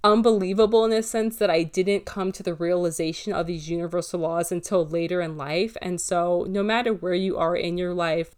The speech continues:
I'm just really excited to share this with you so that you can start to use these universal laws in your life and business as well. Because, like I said, it is truly beneficial and can really just help you understand things a little bit better and just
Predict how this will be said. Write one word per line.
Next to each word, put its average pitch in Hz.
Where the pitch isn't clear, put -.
I'm 196
just 220
really 196
excited 175
to 175
share 175
this 175
with 170
you 165
so 170
that 170
you 196
can 226
start 170
to -
use 170
these 180
universal 170
laws 170
in 196
your 180
life 170
and 160
business 165
as 156
well. 156
Because, 165
like 190
I 190
said, 175
it -
is 214
truly 196
beneficial 180
and 175
can 208
really 277
just 262
help 196
you 214
understand 185
things 170
a 165
little 160
bit 156
better 156
and 170
just -